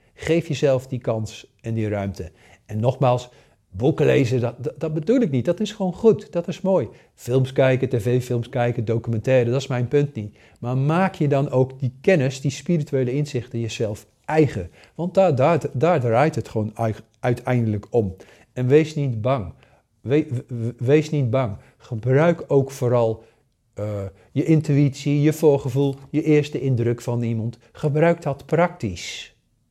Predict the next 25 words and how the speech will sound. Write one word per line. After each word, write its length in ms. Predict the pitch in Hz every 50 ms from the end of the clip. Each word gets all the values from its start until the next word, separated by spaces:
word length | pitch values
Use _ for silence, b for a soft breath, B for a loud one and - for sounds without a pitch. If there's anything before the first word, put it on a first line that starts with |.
| _ _ _ _ _ b b b b b
Je 80 | b 247
hoeft 140 | 285 262 -
nog 120 | 277 240
niet 120 | 226 220 196
direct 200 | 196 196 190 -
te 60 | 151
zeggen 380 | - - - 190 190 - 170
wat 160 | 143 135 131 -
je 80 | 127
vindt 320 | - - 139 120 113 - -
of 180 | - 113 90 95
denkt 360 | 98 113 104 107 107 - -
of 320 | - 98 - - - _ _ _
oppakt 500 | - 156 151 - - 131 123 123 - -
van 160 | - 127 120
iemand, 360 | 120 120 123 117 117 127 127 -
hè, 140 | 117 120
paranormaal 580 | 120 - 127 120 113 107 104 104 101 98 98 98
aanvoelt. 440 | 104 107 104 101 - 101 107 107 - b b b
Hoef 180 | b 247 262 -
je 60 | 233
nog 180 | 196 185 180 -
niet 160 | 151 131 -
te 80 | - 123
zeggen. 380 | - - 139 - - - -